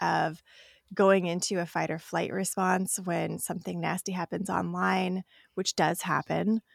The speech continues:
Uh, not as often as we're afraid of, typically speaking, but still can happen. Um, I still run up against my own, like, limiting beliefs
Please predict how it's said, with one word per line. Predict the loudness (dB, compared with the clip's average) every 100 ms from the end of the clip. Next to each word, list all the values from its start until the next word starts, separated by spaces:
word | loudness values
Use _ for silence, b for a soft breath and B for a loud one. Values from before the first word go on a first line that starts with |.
| b b _
Uh, | -4 -2
not | 0 2
as | 2
often | 0 0 -4
as | -4 -4
we're | -4
afraid | -4 -4 -2
of, | -4 -6 -16 _
typically | -20 -14 -8 -8
speaking, | -8 -12 -10 -8 -4 0
but | 0 -2 B B -12
still | 0 0
can | 2 0
happen. | 2 2 2 0 0 B B B B B _
Um, | 4 4 6 2
I | 2
still | 4 4 4 2 _ _ _ -8
run | 4 8 8
up | 6
against | 4 2 0 -2
my | -2
own, | 0 0 0
like, | -2 -2
limiting | -2 -2 -2 -4
beliefs | -4 -4 -4 -6 -6